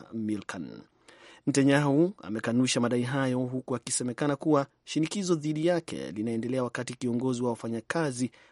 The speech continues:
wa serikali akikubali kuwasilisha mashahidi wa serikali dhidi yake.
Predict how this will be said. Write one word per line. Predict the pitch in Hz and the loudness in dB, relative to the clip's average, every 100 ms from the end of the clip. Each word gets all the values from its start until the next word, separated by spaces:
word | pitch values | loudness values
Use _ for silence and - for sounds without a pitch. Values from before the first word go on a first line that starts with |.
| - | -8
wa | 98 | -2
serikali | - 147 143 160 156 | 2 2 2 2 2
akikubali | 143 139 143 147 139 127 | 0 -2 -2 0 0 -2
kuwasilisha | 131 120 123 120 - | -4 -4 -2 -2 -2
mashahidi | 110 104 117 165 139 90 71 - _ - _ | -4 -6 -4 -4 -2 -4 -8 -14 _ -20 _
wa | 110 117 | -2 0
serikali | 117 110 - 104 92 | 0 -2 -4 -6 -8
dhidi | 85 - 98 87 85 95 | -8 -6 -6 -8 -8 -8
yake. | 87 - 73 55 | -10 -12 -12 -12